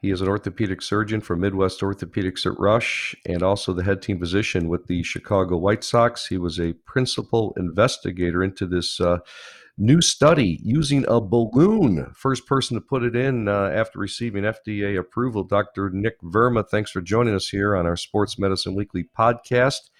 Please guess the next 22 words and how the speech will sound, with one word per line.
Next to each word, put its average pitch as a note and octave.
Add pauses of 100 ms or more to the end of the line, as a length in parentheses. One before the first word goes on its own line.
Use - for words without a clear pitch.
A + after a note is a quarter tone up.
(420)
And, G2
uh, F#2+ (600)
uh, G2 (300)
we G#2+
wanna A2
echo B2+
kind A2+
of G#2
what G2+
Doctor A2
Cole A#2+
touched -
on. C3
And, F#2+
uh, F#2+
how A2
often A2
do G2+
you A#2
see G#2
the, F2
uh, E2+